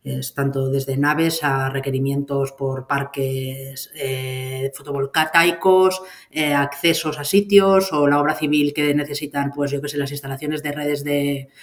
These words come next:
comunicación por Aragón, por ejemplo, pues necesitan unas instalaciones siempre ahí que son la parte de obra civil que las instaladoras no hacen y ahí ese tipo de trabajo pues lo hacemos nosotros.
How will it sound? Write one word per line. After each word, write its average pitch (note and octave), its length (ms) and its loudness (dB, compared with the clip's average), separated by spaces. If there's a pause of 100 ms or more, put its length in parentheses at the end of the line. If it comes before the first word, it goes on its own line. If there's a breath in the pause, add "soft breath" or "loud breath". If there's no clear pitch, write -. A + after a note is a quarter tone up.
(120)
comunicación D#3 640 0
por D3+ 180 -2
Aragón, D3 320 2
por D#3 140 0
ejemplo, F3+ 440 2
pues F3+ 100 2
necesitan C#3+ 300 0
unas C#3+ 140 -2
instalaciones C#3+ 840 0 (340 soft breath)
siempre D3+ 300 0
ahí D3+ 100 2
que C#3+ 100 -4
son C#3+ 120 -2
la C#3+ 100 2
parte C#3+ 220 -2
de D3 100 4
obra C#3+ 120 0
civil D#3 280 2
que C3+ 140 -4
las C3 280 -2
instaladoras C#3 600 -4
no D3+ 80 4
hacen F#3 260 2
y D3 140 2
ahí C3+ 120 -4
ese - 160 -8
tipo - 180 -12
de C#3 80 -10
trabajo C3 280 -16
pues C3+ 140 -16
lo - 60 -20
hacemos B2 240 -18
nosotros. B2+ 560 -20